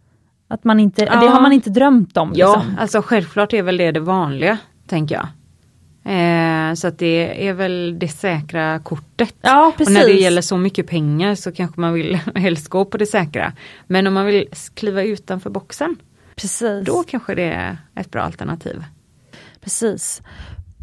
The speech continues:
Speaker 1: Exakt så. För, eh, jag tänkte på det. Nu, eh, vill, vill inte du, eh, smala ner till kapselgarderoben, för du vill att man ska hitta sin stil.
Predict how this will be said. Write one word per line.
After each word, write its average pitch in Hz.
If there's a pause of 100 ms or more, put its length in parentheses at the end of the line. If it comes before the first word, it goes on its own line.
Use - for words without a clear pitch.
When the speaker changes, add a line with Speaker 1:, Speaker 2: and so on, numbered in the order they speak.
(140)
Speaker 1:
Exakt -
så. 143 (240)
För, 285 (300)
eh, 254 (140)
jag 262
tänkte 302
på 254
det. 202 (840)
Nu, 294
eh, 269 (320)
vill, 262
vill 247
inte 240
du, 196
eh, 196 (520)
smala 208
ner 190
till -
kapselgarderoben, 190 (260)
för -
du 208
vill 208 (300)
att -
man 208
ska 220
hitta 220
sin 170
stil. 233